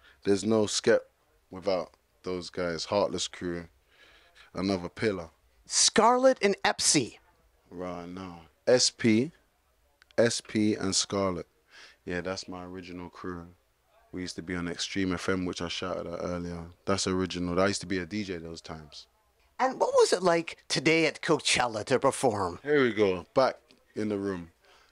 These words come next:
Speaker 1: Yeah, Coachella was good, man. I wanna shout out all the fans that came to see me. You know, I ain't been there, I think it must be, like, six, seven years or something. But, um, yeah, they was all out there. They were showing love. I was, I, I,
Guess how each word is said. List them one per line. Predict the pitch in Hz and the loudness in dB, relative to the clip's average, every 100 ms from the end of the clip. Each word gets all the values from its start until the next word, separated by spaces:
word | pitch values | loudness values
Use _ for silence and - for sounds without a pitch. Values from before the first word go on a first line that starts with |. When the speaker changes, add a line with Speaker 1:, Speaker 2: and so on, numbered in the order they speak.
| - | 2
Speaker 1:
Yeah, | 143 143 | 6 6
Coachella | 165 160 196 190 | 4 4 6 8
was | 151 135 | 6 6
good, | 196 170 | 6 6
man. | 139 156 | 6 4
I | |
wanna | 180 143 | 4 4
shout | - 175 127 | 6 6 6
out | |
all | 143 143 | 6 6
the | |
fans | 135 151 147 123 | 4 4 4 2
that | 110 | 4
came | 139 127 | 2 4
to | 120 | 4
see | - 131 | 6 8
me. | 123 123 | 8 8
You | |
know, | 131 | 8
I | 120 151 | 6 4
ain't | 120 | 4
been | 143 | 4
there, | 131 | 6
I | 120 | 4
think | 165 135 | 2 2
it | 123 | 4
must | 123 - | 4 4
be, | 113 | 4
like, | 90 | 4
six, | - - 127 - | 4 2 2 4
seven | 127 113 113 | 4 4 6
years | 117 117 101 | 6 6 4
or | |
something. | 92 95 85 90 - - - _ - | 2 -2 -2 -8 -14 -20 -20 _ 2
But, | 101 - | 4 6
um, | 101 98 98 92 90 _ _ | 4 4 2 -2 -4 _ _
yeah, | 127 131 | 4 6
they | 117 113 | 8 6
was | 107 | 4
all | - 131 131 | 4 6 6
out | 131 104 | 6 4
there. | 117 120 123 | 6 6 6
They | 123 120 | 4 4
were | 113 | 4
showing | - 123 117 117 | 6 4 4 4
love. | 117 120 | 4 6
I | 113 | 4
was, | 113 98 | 4 2
I, | - 104 | 2 4
I, | 98 101 101 | 4 4 2